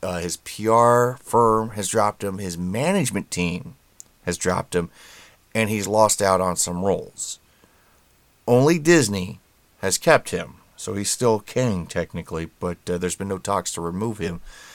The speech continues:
And I'm wondering if that's more or less because they either believe his story and say, "Okay, you're good," or if it's because they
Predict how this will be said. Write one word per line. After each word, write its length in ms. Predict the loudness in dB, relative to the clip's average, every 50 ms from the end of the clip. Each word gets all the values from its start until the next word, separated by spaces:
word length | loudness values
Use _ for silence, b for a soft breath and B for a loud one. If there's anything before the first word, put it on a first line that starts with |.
| B B B B B B -6
And 120 | -2 0 2
I'm 120 | 2 2
wondering 320 | 2 2 2 2 0 0
if 100 | -2 0
that's 220 | 0 0 0 0 0
more 180 | 2 2 4
or 40 | 4
less 140 | 4 2 0
because 380 | -2 -8 -6 -4 -2 -2 -2 -2
they 160 | -4 -6 -6 -8 -14 -20 _ _ _ _ _ _ _ _ _ _ _ -2
either 260 | -2 -2 0 -2 -2
believe 440 | -4 -4 -4 -2 -2 0 0 -2 -2
his 200 | -2 -2 0 0
story 680 | -2 -2 -2 -4 -2 0 0 0 0 -2 -6 -10 -12 -16 _ _
and 140 | -12 -6 -4 -2
say, 160 | 0 0 0
"Okay, 300 | 0 0 -2 -4 -6 -6
you're 240 | -6 -6 -10 -12 -14 _
good," 360 | -4 0 0 2 0 0 -2 B B B B B B B B B B B _
or 260 | 2 6 8 8 8 6
if 120 | 4 2
it's 240 | -2 -4 -2 -4 -6
because 800 | -6 -6 -10 -2 2 2 4 4 4 4 4 2 0 -2 -6 -10 -14 _ _ _ _ _ _ _ _ _ _ _ _ -18 -16 -14 -14 -14 -16 -14 -2
they 380 | 0 2 2 2 2 0 -2 -4